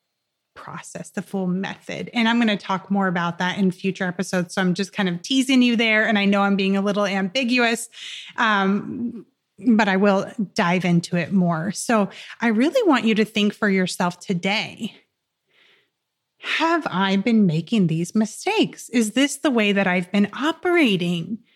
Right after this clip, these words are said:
Is this the way that I'm going about my, my days, where I'm, like, trying to force myself to think positive and tell myself to forget about all of those things that are not that big of a deal?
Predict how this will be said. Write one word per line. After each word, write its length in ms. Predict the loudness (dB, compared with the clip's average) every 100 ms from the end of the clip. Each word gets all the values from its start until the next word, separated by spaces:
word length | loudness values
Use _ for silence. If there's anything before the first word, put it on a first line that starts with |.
| _ _ _ -2
Is 160 | 2
this 160 | 2 0
the 120 | 0
way 200 | 2 2
that 160 | 2 2
I'm 180 | 2
going 320 | 2 2 4 2
about 320 | 2 0 0
my, 340 | 0 0 -2 0
my 220 | 2 2
days, 580 | 0 0 2 2 0 0
where 160 | 2
I'm, 200 | 4 4
like, 220 | 2 0
trying 260 | -2 0 2
to 60 | 0
force 480 | -2 0 0 2
myself 480 | 2 2 0 -2 -2
to 120 | -4 -4
think 320 | -2 -4 -4
positive 760 | 0 0 0 -2 -6 -12 -18 _ -20 -20 -12 0
and 320 | 4 4 4
tell 200 | 2 4
myself 560 | 4 4 2 0 -2 -4
to 80 |
forget 420 | -4 -4 0 0 0
about 340 | 0 0 0
all 240 | 0 2
of 100 | 0
those 240 | 0 -2 -2
things 340 | -2 0 0
that 120 | 0
are 80 | 2
not 300 | 2 2 0
that 180 | -2 -2
big 160 | -4 -4
of 60 |
a 80 | -4
deal? 420 | -6 -10 -12 -14